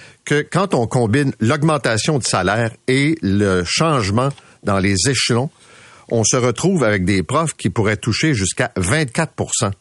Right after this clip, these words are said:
d'augmentation de salaire. C'est l'augmentation pour tout le monde, plus l'échelon. Sauf les gens qui sont déjà au top, comme on dit, de l'échelle. Et là, là, vous devriez voir ma boîte de courriel se remplir. Euh,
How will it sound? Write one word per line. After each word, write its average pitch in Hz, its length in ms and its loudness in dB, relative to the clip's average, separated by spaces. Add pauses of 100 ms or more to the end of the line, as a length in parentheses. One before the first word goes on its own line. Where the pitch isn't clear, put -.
(380)
d'augmentation 101 600 0
de 98 80 -2
salaire. 87 420 0
C'est - 200 -4
l'augmentation 98 560 0
pour 92 120 -4
tout 123 100 0
le 113 40 0
monde, 165 240 0
plus 180 380 0
l'échelon. 107 440 -2 (560)
Sauf 160 400 0 (280)
les 117 140 2
gens 139 140 0
qui 123 100 -4
sont 110 140 0
déjà 98 340 0
au 92 160 0
top, - 300 -2 (100)
comme 87 120 0
on 85 100 0
dit, 101 140 -2
de 87 100 0
l'échelle. 73 380 -4 (640)
Et 110 120 0
là, 190 180 2
là, 131 100 2
vous 101 100 -4
devriez 101 320 0
voir 151 180 2
ma 98 120 2
boîte 120 200 0
de 101 80 0
courriel 107 420 0
se - 120 -2
remplir. 104 760 -2 (880)
Euh, 98 240 0